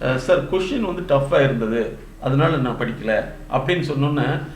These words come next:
இவங்க பெருமையா சொல்றாங்க, "சார் அவனுக்கு கொஸ்டின் டஃப்பா இருந்தாம் சார், அதனால அவன், அவன் மார்க் வாங்க முடியலங்கிறாங்க." இப்போ இந்த மாதிரி குழந்தைகள் பெரும்பாலும் தன்னுடைய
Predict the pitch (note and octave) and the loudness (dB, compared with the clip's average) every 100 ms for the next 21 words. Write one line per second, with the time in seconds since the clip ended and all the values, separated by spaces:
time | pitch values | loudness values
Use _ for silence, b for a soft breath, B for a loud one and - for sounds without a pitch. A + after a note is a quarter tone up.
0 | - D3 F3 D#3+ D#3+ F#3 G#3+ G#3 D#3+ C#3+ | -8 -2 0 2 0 0 0 0 0 0
1 | C#3+ C3+ D#3+ C#3+ C3+ B2+ - F#3+ F#3 - | 0 0 0 0 0 -2 -4 -4 -4 -4
2 | - C#3+ C#3+ E3 C#3 C3 A#2 A2+ A2+ - | -2 0 2 2 2 0 0 0 0 0
3 | B B B C#3 E3+ E3 C3+ A#2 - B2 | B B B 2 4 4 2 0 -4 -4
4 | B2 C3 C#3 C3+ A#2+ A2 A2 A#2 A2 G2+ | 0 2 2 2 0 0 -2 -2 -2 -6
5 | - - - - G#2 F#2+ B2 D#3 D#3 - | -8 -14 -16 -10 -2 0 2 0 -2 -8
6 | B B B B - - - C3+ - G3 | B B B B -16 -14 -4 -2 0 0
7 | E3 E3+ F#3+ - D3 C3+ B2 F#2 A2+ C3+ | 2 2 0 0 0 0 0 -4 -4 -6
8 | - - C#3 G#3+ G#3+ E3+ B2 A#2+ C#3 G#2+ | -6 -2 2 2 4 4 4 2 -2 -4
9 | - B2+ D#3 F3+ F3+ E3+ D3 C3+ D3+ F3 | 0 2 2 -2 -2 0 0 2 2 2
10 | F#3 | 0